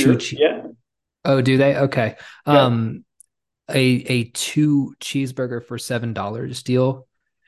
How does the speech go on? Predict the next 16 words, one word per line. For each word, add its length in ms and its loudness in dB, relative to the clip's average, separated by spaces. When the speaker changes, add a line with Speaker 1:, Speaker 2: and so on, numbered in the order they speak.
Speaker 2:
because 300 0
I 100 4
do 300 4
believe 840 0
that 640 -4
people 300 -4
have 240 -2
gotten 320 -6
maxed 480 -8
out 300 -4
at 380 -10
fast 400 -6
food, 400 -2
and 300 0
they 140 2
can't, 400 -6